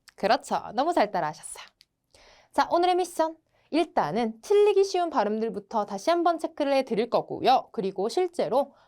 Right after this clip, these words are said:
빵과 디저트 단어들을 함께 발음을 해볼 겁니다. 자, 중요한 거 하나 체크. 자, S는요, 모음 사이에 있을 때 Z 발음으로 바뀐다라는 겁니다.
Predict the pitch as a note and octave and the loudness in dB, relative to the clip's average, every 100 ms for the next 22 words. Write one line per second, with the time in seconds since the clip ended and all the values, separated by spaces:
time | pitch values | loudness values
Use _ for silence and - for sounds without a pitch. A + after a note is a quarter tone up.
0 | _ C4 B3 A#3 B3+ D#4+ G4 G4+ G3 G3+ | _ 0 0 0 2 4 2 -2 -4 -4
1 | - - G#3+ - A3 C4 G#3 G3 B3+ C4+ | -4 -4 -4 -2 0 0 0 -4 -6 -6
2 | D#4 E4 E4 - E3+ D#3+ F3 C4 C#4+ _ | 0 0 -2 -8 -6 -6 -4 -4 -4 _
3 | - - F#3 - - - _ _ _ _ | -6 -4 -6 -6 -20 -20 _ _ _ _
4 | _ _ _ _ _ _ _ _ _ _ | _ _ _ _ _ _ _ _ _ _
5 | _ _ _ _ _ _ - A#3+ - C#4+ | _ _ _ _ _ _ -2 -2 -2 -2
6 | E4+ F4 E4+ F4+ D4+ C#4+ A3 - - - | 2 2 2 2 2 -4 -4 -8 -12 -4
7 | A3 G3+ G3+ G3+ G3 _ - - _ - | 0 2 2 0 -4 _ -20 -20 _ -6
8 | B3+ - G#3 - - G4+ C#4 E3+ D#3+ E3 | -6 -2 -4 -4 0 0 0 -4 -10 -2
9 | A#3 A3 D#3+ - - G#3+ D#4+ F4 F4 F4 | 0 0 -2 -10 0 4 4 4 2 -4
10 | E4+ C#4+ C4+ C4+ A3+ A3 E3+ D3+ - A#3 | -2 -2 0 -2 -6 -6 -6 -6 0 0
11 | - _ - F#3 F3 B3+ E4+ G#3+ F3+ D#3+ | 0 _ -10 -6 0 2 4 2 -2 -4
12 | - - G3+ G3 E3+ G3 F#4+ - _ - | -6 -10 -6 -4 -4 0 0 -2 _ -12
13 | - G3+ - A4 G#4+ E4+ B3 F3+ F#3+ F#3+ | -6 -6 0 2 4 4 2 -2 -4 -8
14 | E3 - | -12 -16